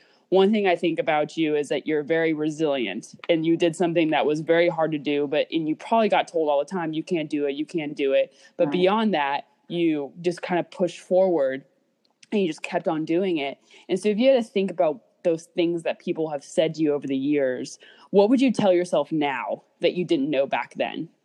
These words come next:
Speaker 2: Yeah, that's another good one. Really good one. Um, yeah, I think the biggest thing I would tell myself, and it's kind of what I still tell myself today, I think,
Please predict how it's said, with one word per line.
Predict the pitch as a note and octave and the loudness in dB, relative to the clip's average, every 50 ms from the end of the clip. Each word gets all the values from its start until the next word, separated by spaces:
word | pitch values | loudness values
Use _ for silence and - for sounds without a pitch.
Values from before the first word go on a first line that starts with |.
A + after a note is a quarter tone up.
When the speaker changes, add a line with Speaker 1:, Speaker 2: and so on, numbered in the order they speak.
| _ _ _ _ | _ _ _ _
Speaker 2:
Yeah, | F3 F3 E3 | -6 -4 -4
that's | E3 D#3+ D#3+ - | -4 -4 -4 -2
another | E3 D3+ D3 D#3 D3+ | -2 0 0 0 0
good | D#3 D3+ D3+ | 0 0 0
one. | C#3+ C3 C#3 D3+ - _ _ _ _ _ _ _ _ _ _ _ _ _ _ _ _ _ _ _ _ | 0 0 0 -2 -4 _ _ _ _ _ _ _ _ _ _ _ _ _ _ _ _ _ _ _ _
Really | - F3+ F#3+ F3+ F3+ E3+ E3+ E3 | 0 2 2 4 4 2 2 2
good | E3 D#3 D#3+ | 2 2 2
one. | D3+ C#3+ C#3+ D3+ E3+ - - - - _ | 2 2 2 0 -2 -4 -12 -20 -6 _
Um, | F3+ F#3+ F3 E3+ D#3+ D#3 D#3 D3+ D#3+ E3+ - _ _ _ _ _ - _ _ _ _ _ _ _ _ _ _ _ _ _ _ _ _ _ _ _ _ _ _ _ - - - _ _ _ _ _ _ _ _ _ _ _ _ _ _ _ _ _ _ _ - - - - _ _ - | 0 2 4 4 4 4 4 2 0 -2 -8 _ _ _ _ _ -20 _ _ _ _ _ _ _ _ _ _ _ _ _ _ _ _ _ _ _ _ _ _ _ -20 -20 -20 _ _ _ _ _ _ _ _ _ _ _ _ _ _ _ _ _ _ _ -20 -20 -20 -20 _ _ 2
yeah, | G3+ G3+ | 4 4
I | F#3+ G3+ | 4 4
think | - - C4 C#4 F#4 G4 - - - - - _ - | 2 2 2 2 2 2 -2 -8 -18 -20 -20 _ -2
the | - G#3 | 0 2
biggest | F3+ G3+ A3+ A#3+ E4 - - | 6 6 6 6 4 6 6
thing | D4+ C4 | 6 6
I | A3+ | 6
would | G3 F#3 F#3 | 4 4 2
tell | - A3 G#3 | 2 2 2
myself, | G3 F#3 F3 F3+ - E3 E3 F3 | 4 2 0 2 2 2 2 4
and | G3 G3 | 2 0
it's | F#3 - | 0 -2
kind | - - A#3+ B3+ C4+ | -2 0 2 4 4
of | G#3+ | 4
what | G3 F#3+ F3 | 4 4 2
I | E3+ | 2
still | - - - A#3+ B3+ | 0 0 0 0 0
tell | A#3 - G#3+ F3 | 2 0 0 0
myself | E3+ D#3+ D#3 - - C#3+ C#3+ C#3+ | 2 0 0 0 0 -2 -2 -2
today, | - - D#3+ E3 E3+ E3 C#3 C3 | -6 -2 0 2 2 4 2 2
I | - | 0
think, | - D#3+ D3+ D3+ D3+ | 0 2 2 2 0